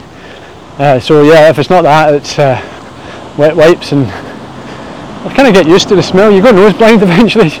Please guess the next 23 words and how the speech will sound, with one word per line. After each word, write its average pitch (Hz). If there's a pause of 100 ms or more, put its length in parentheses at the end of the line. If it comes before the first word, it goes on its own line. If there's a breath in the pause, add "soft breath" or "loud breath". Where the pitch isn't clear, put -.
(100)
James, 170 (600 loud breath)
and, 175
uh, 165 (120)
I 180
probably 180
think 175
I 165
smell 165 (100)
okay, 214
and -
I 151
don't 156
see 165
too 151
many 151
people 143
anyway, 165
so 160
I -
don't 165
see 160
their 147
faces 160